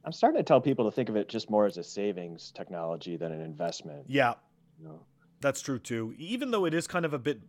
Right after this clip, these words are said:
Speaker 2: of both, but
Speaker 1: Right.
Speaker 2: but at the same time, I, I do get it, um, because let's face it, right? You know, we've never, once again, we go back to those basics of money, right? We've always had money that is crap.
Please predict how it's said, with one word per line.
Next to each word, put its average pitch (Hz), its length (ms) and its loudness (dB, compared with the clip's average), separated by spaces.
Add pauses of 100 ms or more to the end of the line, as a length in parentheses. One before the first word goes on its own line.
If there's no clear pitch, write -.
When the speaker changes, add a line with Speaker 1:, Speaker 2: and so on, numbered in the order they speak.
(100)
Speaker 2:
of 110 180 -4
both, 131 420 2
but - 180 -8 (220)
Speaker 1:
Right. 110 320 8
Speaker 2:
but 139 140 8
at 143 140 6
the 151 80 0
same 170 240 2
time, 151 240 0
I, 147 140 4
I 160 100 8
do 165 220 -2
get 156 240 4
it, 165 260 2
um, 123 400 2 (480)
because 143 560 2
let's 147 260 2
face 147 300 0
it, 175 160 -2
right? 143 260 2
You 139 120 -6
know, 135 100 0
we've 135 260 -2
never, 147 460 0
once 123 180 -8
again, 117 280 -6
we 117 80 -8
go 117 100 -6
back 113 220 -4
to - 80 -12
those 107 160 -8
basics 113 420 -10
of 98 140 -12
money, 104 280 -10
right? 107 260 -8
We've 117 180 -8
always 123 260 -6
had 117 320 -8
money 113 280 -8
that 101 160 -10
is 98 120 -14
crap. 117 400 -6